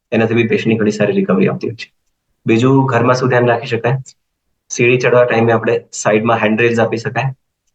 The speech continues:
બાથરૂમમાં પકડવા માટે કોઈ સપોર્ટ મૂકી શકાય જે એકદમ કડક હોય તાકી પેશન્ટ સ્લીપ ના થઈ જાય. વ્હીલ-, જો પેશન્ટ, અ, અ, બહુ ચાલી ના ફરી શકતા હોય કે સીડી ચડી ના શકતા હોય તો લિફ્ટનો ઉપયોગ કરો અથવા વ્હીલચેરનો ઉપયોગ કરો.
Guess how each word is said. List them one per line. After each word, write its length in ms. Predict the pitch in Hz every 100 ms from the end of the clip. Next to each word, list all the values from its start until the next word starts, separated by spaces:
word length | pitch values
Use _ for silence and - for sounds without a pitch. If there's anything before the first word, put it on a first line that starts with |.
| _ _ 104
બાથરૂમમાં 880 | 101 - 120 117 117 131 - _ -
પકડવા 260 | - 117
માટે 200 | 113 113
કોઈ 120 | 110 113
સપોર્ટ 360 | 110 - 117
મૂકી 180 | 110 110
શકાય 240 | 113 110
જે 140 | 110 107
એકદમ 240 | 104 117
કડક 280 | 117 117 -
હોય 120 | 113 135 - _ -
તાકી 180 | - 123
પેશન્ટ 320 | - - 117
સ્લીપ 300 | - 120 113
ના 120 | 120
થઈ 120 | 107 101
જાય. 200 | 117 139 _ _ _ _ _ _ _ _ _ _ -
વ્હીલ-, 340 | 104 120 113 -
જો 140 | 120
પેશન્ટ, 560 | 123 113 135 127 123 123
અ, 340 | 123 123 123 117 - - -
અ, 360 | 104 104 104 101
બહુ 240 | - 120 123
ચાલી 240 | 120 123
ના 160 | 131 131
ફરી 120 | 120
શકતા 300 | - - 113
હોય 100 | 110
કે 140 | -
સીડી 240 | - 117 117
ચડી 220 | 120 127
ના 100 | 127
શકતા 300 | - - 117
હોય 60 |
તો 100 | 117
લિફ્ટનો 360 | 113 113 - 127
ઉપયોગ 260 | 117 113 110
કરો 140 | 107
અથવા 380 | 107 143 - -
વ્હીલચેરનો 360 | 113 113 120 110
ઉપયોગ 220 | - 101
કરો. 260 | - 95